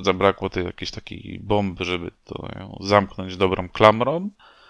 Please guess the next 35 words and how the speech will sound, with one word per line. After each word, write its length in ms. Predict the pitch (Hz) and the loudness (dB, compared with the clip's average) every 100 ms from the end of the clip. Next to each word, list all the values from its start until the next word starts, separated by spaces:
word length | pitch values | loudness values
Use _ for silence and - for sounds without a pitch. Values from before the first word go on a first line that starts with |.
| _ - | _ -10
a 120 | - | -8
dwa, 320 | 104 117 123 | 4 8 8
że 180 | 117 120 | 6 0
no, 160 | 117 101 | -2 -4
no 140 | 85 | -6
i 160 | 87 78 | -8 -2
Hellblade 580 | - 104 101 101 101 | 6 6 6 4 4
był 180 | 95 98 | 2 -4
słabo 340 | - 104 95 92 | -4 -4 -4 -2
pokazany 960 | 98 - 95 95 95 95 95 90 90 | -2 -2 0 4 4 2 -2 -2 -4
i 80 | 87 | -4
tam 260 | 85 87 87 | -4 -4 -4
Forzy, 480 | - 95 101 98 | 2 2 4 2
no 120 | 95 90 | 0 0
to 140 | 95 | 0
tam 220 | 95 92 | 0 -2
był 120 | 90 | -4
zwiastun 600 | 90 92 104 101 - 107 | -4 -2 -2 -2 -4 -8
tylko, 480 | 101 107 98 - 90 | -4 -4 -4 -4 -4
tak, 280 | 90 92 98 | -2 -4 -2
nie 100 | 98 | -4
licząc 340 | 110 - 101 | -2 -4 -4
Starfielda, 600 | - 104 104 104 98 87 | -2 -2 -2 -4 -6 -6
któremu 540 | - - 95 95 95 98 | -10 -10 -10 -10 -12 -12
się 140 | - | -8
naprawdę 440 | 90 92 101 98 101 | -4 6 6 6 -4
dokładnie 420 | 98 98 98 101 | -4 -4 -4 -6
przyjrzeliśmy, 640 | - 104 104 117 - 147 | -6 -4 -4 -4 -6 -8
no 120 | 143 | -8
to 140 | 139 127 | -8 -8
pozostałe 640 | - 123 147 - 127 123 | -8 -8 -8 -6 -4 -2
gry, 180 | 123 120 | -4 -4
no 100 | 120 | -6
to 140 | - | -10
takie 440 | - 90 - 104 | -4 -4 -2 -2